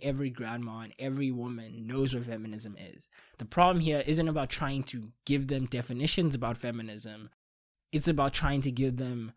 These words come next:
the tools and the language to be able to talk about that feminism in every space. So that's not coming to them in a way that, like, undermines what they have to say and what they have to believe, but it comes to them at an approach where you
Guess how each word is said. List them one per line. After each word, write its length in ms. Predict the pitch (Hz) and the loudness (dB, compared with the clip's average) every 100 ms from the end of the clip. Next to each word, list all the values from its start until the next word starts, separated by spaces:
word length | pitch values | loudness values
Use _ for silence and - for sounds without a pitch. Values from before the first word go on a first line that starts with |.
| _ _ _ _ _ _ _ _ _ | _ _ _ _ _ _ _ _ _
the 160 | 123 139 | -6 -2
tools 560 | - - 196 175 170 | 4 6 8 8 6
and 100 | 143 | 4
the 80 | 139 | 0
language 520 | 123 127 143 139 120 | 0 0 0 0 0
to 120 | - 139 | 2 0
be 60 | |
able 160 | 123 120 | -2 -2
to 120 | 127 | -4
talk 260 | 139 123 123 | -4 -4 -4
about 240 | 113 117 | -6 -6
that 140 | 120 | -6
feminism 480 | - 127 123 120 117 | -4 -4 -4 -4 -6
in 140 | 113 104 | -8 -10
every 280 | 123 117 117 | -10 -6 -2
space. 640 | - - 135 80 - - - - - | -2 0 -4 -2 -2 -2 -4 -18 -2
So 260 | - 165 151 | 2 4 4
that's 500 | 120 147 160 - - | 2 2 4 4 4
not 280 | 143 165 | 4 4
coming 300 | - 156 160 | 4 2 2
to 120 | 151 135 | 2 0
them 380 | 131 135 123 | 2 0 -2
in 80 | 123 | -4
a 80 | 123 | -6
way 380 | 117 127 135 131 | -4 0 2 2
that, 180 | 120 120 | 0 -4
like, 160 | 113 - | -6 -4
undermines 560 | 131 123 117 123 135 | -2 -2 -2 -4 -6
what 140 | 117 110 | -8 -8
they 160 | - 127 | -4 -2
have 240 | 135 131 | -2 -4
to 100 | - | 0
say 200 | 123 120 | 2 2
and 100 | 117 | -2
what 140 | 110 - | -10 -6
they 80 | 123 | -4
have 180 | 120 - | -4 -8
to 60 | |
believe, 520 | 123 113 170 180 135 - _ _ - | -8 0 2 4 2 -2 _ _ -4
but 80 | 151 | -2
it 80 | |
comes 260 | 160 160 165 | 2 4 4
to 60 | 185 | 4
them 200 | 156 147 _ 151 | 0 -2 _ 0
at 100 | 147 | 0
an 120 | 139 | 0
approach 600 | 127 - 202 160 117 - - - _ | -6 2 4 4 2 -2 -4 -20 _
where 400 | 139 151 151 139 - | 0 2 2 0 -4
you 560 | 123 135 131 127 110 | -2 2 2 0 -4